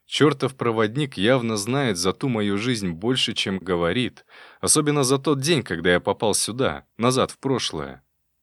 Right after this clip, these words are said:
Назад в прошлое. Что-то это сочетание мне напомнило, словно думал я об этом уже не первый раз.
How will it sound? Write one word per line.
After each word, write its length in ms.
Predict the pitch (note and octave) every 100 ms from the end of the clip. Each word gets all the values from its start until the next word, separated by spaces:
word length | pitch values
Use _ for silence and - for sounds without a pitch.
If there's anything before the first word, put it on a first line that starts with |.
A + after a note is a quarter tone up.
| _ _
Назад 540 | D#2 D#2 D2 F2+ A#2
в 100 | - -
прошлое. 760 | - E2+ E2 - E2 C#2 C#2 - _ _ - _ _
Что-то 460 | - - D#3+ E3 C3+
это 200 | C3 A2+
сочетание 680 | A#2 - G#2+ C3 B2+ G#2
мне 240 | F2+ F#2+ A#2
напомнило, 680 | G2+ - C3 B2+ G2 D#2
словно 420 | D#2 G#2 G2 E2+ D2+
думал 400 | F2+ C#3+ C3+ B2+
я 220 | A2+ A#2
об 140 | A2
этом 280 | A#2 A2 G#2+
уже 260 | G2+ F#2+ G2
не 160 | F2+ D#2+
первый 440 | - F#2+ F2+ F2+
раз. 460 | E2 D2 C2 -